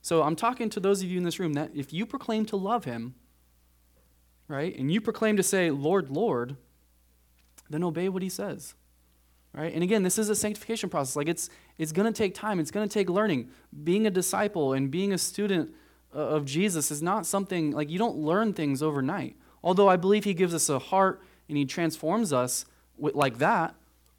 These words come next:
but we consi-, we constantly have to be in his word and obeying his word.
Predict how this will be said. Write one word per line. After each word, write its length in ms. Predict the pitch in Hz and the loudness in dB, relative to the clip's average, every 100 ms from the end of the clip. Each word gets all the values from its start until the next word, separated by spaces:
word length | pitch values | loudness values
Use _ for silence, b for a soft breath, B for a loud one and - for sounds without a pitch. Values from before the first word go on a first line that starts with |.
| _ | _
but 100 | 160 | 0
we 140 | 156 | 2
consi-, 600 | 156 165 147 - - 220 | 0 -2 -2 -2 -2 -2
we 140 | 156 143 | -4 -8
constantly 640 | - - 196 202 175 156 | -8 -4 -4 -2 -2 0
have 160 | 156 147 | -2 -4
to 80 | 143 | -6
be 200 | 147 143 | -2 -2
in 240 | 143 165 | -2 0
his 200 | 170 143 | 0 0
word 380 | 131 131 127 127 b b b | 0 0 0 -4 b b b
and 180 | - 123 | -8 -6
obeying 520 | - 123 127 127 120 | -4 -6 -4 -4 -4
his 200 | 120 117 | -6 -10
word. 360 | 113 113 110 127 | -8 -8 -8 -10